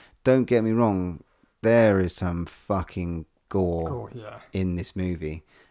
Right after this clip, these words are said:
Speaker 1: Um, this is, does not shy away from a, an absolute brutal, uh, vampire movie. To be
Speaker 2: Mm.
Speaker 1: up there with any, I, I, I put this up there with, like, the,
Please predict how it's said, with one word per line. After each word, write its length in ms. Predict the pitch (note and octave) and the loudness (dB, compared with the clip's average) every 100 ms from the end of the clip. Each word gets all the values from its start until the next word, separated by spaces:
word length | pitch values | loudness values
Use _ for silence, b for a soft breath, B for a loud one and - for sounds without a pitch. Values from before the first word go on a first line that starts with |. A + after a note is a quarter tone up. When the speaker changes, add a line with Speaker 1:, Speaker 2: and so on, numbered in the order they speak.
| b - | b -8
Speaker 1:
Um, 340 | F#2 F2 F2 | -4 -4 -4
this 200 | F2+ G2+ | -4 -4
is, 140 | A2 F2 | -4 -8
does 280 | - G2 F2 | -6 -4 0
not 380 | G2+ A2 B2 - | 2 4 2 -2
shy 320 | - G#2+ F#2+ | -4 -2 0
away 500 | F#2 F#2+ E2 E2+ F2+ b b b | 0 0 -2 -6 -12 b b b
from 640 | _ - G2+ F2+ F2 F2 F2 - | _ -8 -2 -2 -2 -4 -6 -8
a, 320 | F2+ F2 E2+ | -8 -8 -8
an 160 | F2+ - | -10 -10
absolute 680 | - G2 - - F#2+ D2+ - | -8 -8 -8 -10 -8 -8 -8
brutal, 640 | G2+ F#2+ F#2 E2+ E2 D2+ _ - | -2 -2 -2 -6 -8 -10 _ -10
uh, 180 | E2+ E2 | -8 -6
vampire 460 | F2+ F#2 F2 E2 | -4 -4 -4 -6
movie. 240 | D2+ E2 E2+ | -8 -8 -8
To 120 | - | -6
be 180 | - G2+ | 0 2
Speaker 2:
Mm. 80 | A2 | 2
Speaker 1:
up 160 | - | 0
there 340 | - D#2 F2 F2 b b _ | -6 -6 -6 -8 b b _
with 160 | F#2+ G2 - - | -10 -10 -14 -8
any, 160 | G#2 - | -6 -4
I, 140 | - G#2+ - | -4 -4 -4
I, 140 | - - F#2+ | -8 -8 -8
I 40 | |
put 260 | - - F#2+ | -6 -4 -4
this 200 | G2 - | -6 -4
up 200 | F#2 - | -6 -4
there 180 | E2+ D#2+ | -4 -4
with, 220 | E2+ - | -6 -6
like, 180 | F2 C#2 | -6 -6
the, 300 | E2 D#2 | -6 -6